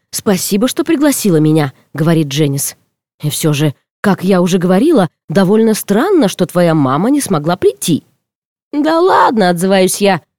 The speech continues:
«Ничего страшного, просто не сложилось». «Она в последнее время так занята», вздыхает Дженнис, глядя куда-то мимо меня. Глаза ее внезапно начинают влажно блестеть,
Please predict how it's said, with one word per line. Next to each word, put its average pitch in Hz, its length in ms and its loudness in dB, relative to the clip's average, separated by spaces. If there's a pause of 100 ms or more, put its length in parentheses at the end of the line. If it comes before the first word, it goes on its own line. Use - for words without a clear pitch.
(180)
«Ничего 381 420 0
страшного, 269 580 -2 (220)
просто 285 440 0
не 214 120 0
сложилось». 226 640 -2 (760)
«Она 160 320 -4
в - 60 -10
последнее 196 580 -2
время 220 280 0
так 202 320 -4
занята», 214 460 -2 (280)
вздыхает 175 460 -2
Дженнис, 160 360 -2
глядя 160 320 -2
куда-то 175 360 -2
мимо 196 380 4
меня. 170 340 0 (760)
Глаза 165 520 -2
ее 202 300 0
внезапно 185 600 -2
начинают 190 560 -4
влажно 180 420 -4
блестеть, 156 600 -4